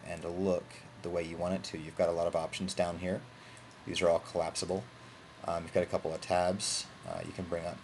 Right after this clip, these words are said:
different types of controls. And you've also got several presets here that you can choose from. So what you would normally do is make some changes, hit the refresh button to preview your changes live in this gallery.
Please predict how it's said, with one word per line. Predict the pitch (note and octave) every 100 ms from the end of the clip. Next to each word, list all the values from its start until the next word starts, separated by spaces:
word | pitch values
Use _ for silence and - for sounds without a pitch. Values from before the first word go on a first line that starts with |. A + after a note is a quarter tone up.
| -
different | F2 - D#2+
types | - F2 -
of | F#2+
controls. | E2 - G2 E2+ G#2 - - - - - -
And | G#2+
you've | A2
also | C3+ F3 F#3
got | D3+ -
several | - A#2+ G#2+ F#2 -
presets | - C#3 C#3 - D#2+ D#2 - -
here | - F2 D#2+
that | F#2 F#2
you |
can | F#2 E2+
choose | - A2 A2+
from. | - E2 D#2+ -
So | - - G2+
what | G2+ A2+
you | G#2+
would | G#2
normally | B2 C#3+ D3
do | A#2+ F#2+ G#2
is | G2+ - - - - -
make | F#2+ F#2+
some | A2+
changes, | - F#2+ F2+ B2 C3 - - - - - - -
hit | A2+
the | G2+
refresh | A#2 C#3 A2 F#2+ -
button | - F2+ F2+ F#2+
to | - F#2 E2 - -
preview | C#3+ F3 D#3 A2
your | F#2+
changes | - G2 F#2 F2 E2 - - - - - -
live | F2+ F#2+ G#2 F2 E2+
in | F2+
this | F2 -
gallery. | F2+ F#2 F2+ E2